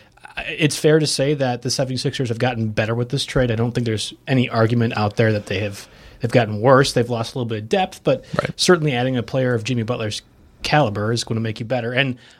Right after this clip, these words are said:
Speaker 1: there was also rumors already starting that he was set to re-sign with the seventy-sixers when his contract is up. So that kind of information all ties into what I think is the bigger question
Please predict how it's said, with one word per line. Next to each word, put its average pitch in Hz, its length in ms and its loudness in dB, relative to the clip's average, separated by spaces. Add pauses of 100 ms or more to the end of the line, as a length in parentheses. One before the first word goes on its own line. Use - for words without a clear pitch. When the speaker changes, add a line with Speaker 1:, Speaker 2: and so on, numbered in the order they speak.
(140)
Speaker 1:
there 135 100 2
was 135 120 2
also 131 240 -2
rumors 131 420 0
already 120 260 -2
starting 120 360 -2
that 117 160 -4
he 123 160 -2
was 113 260 0
set 127 220 -2
to 127 120 0
re-sign 117 640 2
with 113 160 -2
the - 80 -6
seventy-sixers 113 680 -4
when 107 80 -8
his 101 140 -8
contract - 420 -12
is - 100 -14
up. - 200 -14
So 107 240 -4 (560)
that 170 160 -2
kind 190 180 4
of 175 60 2
information 175 540 -2
all 151 180 0
ties 151 360 2
into 147 280 0
what 139 200 2
I 135 60 4
think 156 200 -2
is 117 100 -4
the 120 80 -4
bigger 202 340 4
question 131 640 -2